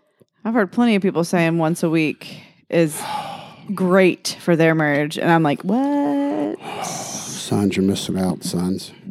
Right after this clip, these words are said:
Speaker 2: You're let, you're putting the pussy on a pedestal.
Speaker 1: Oh, Chet.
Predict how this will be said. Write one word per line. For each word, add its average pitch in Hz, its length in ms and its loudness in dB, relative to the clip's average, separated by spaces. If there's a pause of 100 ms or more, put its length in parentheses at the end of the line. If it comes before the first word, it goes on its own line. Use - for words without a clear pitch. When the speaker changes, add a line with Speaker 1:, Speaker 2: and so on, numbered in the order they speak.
(220)
Speaker 2:
You're 98 120 -4 (100)
let, 135 280 2
you're 127 80 4
putting 185 320 2
the 139 80 2
pussy 139 360 2
on 110 140 2
a 107 60 -2
pedestal. - 640 -6
Speaker 1:
Oh, 233 260 4 (240)
Chet. - 400 2